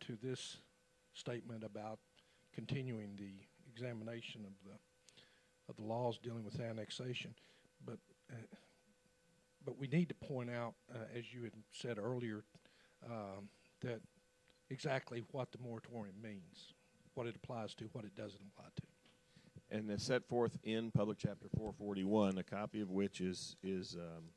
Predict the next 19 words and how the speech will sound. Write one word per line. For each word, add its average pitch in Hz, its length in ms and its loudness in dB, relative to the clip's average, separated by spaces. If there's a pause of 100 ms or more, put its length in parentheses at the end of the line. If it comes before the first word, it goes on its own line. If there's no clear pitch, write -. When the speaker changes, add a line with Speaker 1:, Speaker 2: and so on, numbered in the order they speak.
(220)
Speaker 2:
appended 104 480 0
in 92 140 -2
your 92 180 -4
books. 92 720 0 (440)
It's - 200 -10
the 104 100 -8
first, - 640 -2 (1000)
um, 85 400 -6 (240)
the - 60 -6
first 113 280 -2
document 95 540 0 (320)
in, 92 320 4 (1000)
it's, - 180 -10 (120)
uh, 90 100 0 (100)
in 95 140 -2
the 95 100 0
appendix, 107 640 4 (600)
um, 90 440 0 (1400)
A 95 260 6